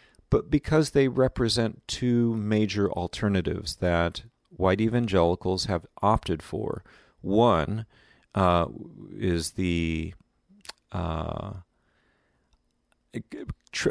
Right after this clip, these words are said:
trying to be the more disciplined approach. I th-, I think Ted Cruz embodies that,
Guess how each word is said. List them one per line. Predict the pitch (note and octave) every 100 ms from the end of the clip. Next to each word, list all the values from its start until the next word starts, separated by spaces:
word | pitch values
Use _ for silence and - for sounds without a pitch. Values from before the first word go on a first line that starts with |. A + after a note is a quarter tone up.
| E2 -
trying | - A3+ A3
to | -
be | A#2 A2
the | G2+
more | G2+ G2+
disciplined | E2+ G2+ - F#2+ F#2 E2+
approach. | F2 F2 E2 -
I | G#2+
th-, | -
I | A#2
think | A2+ G#2 - _
Ted | - A2 -
Cruz | A2+ G2+ F2+
embodies | - F2 F2 F2 D#2+ E2
that, | A#2 G2+ D#2 -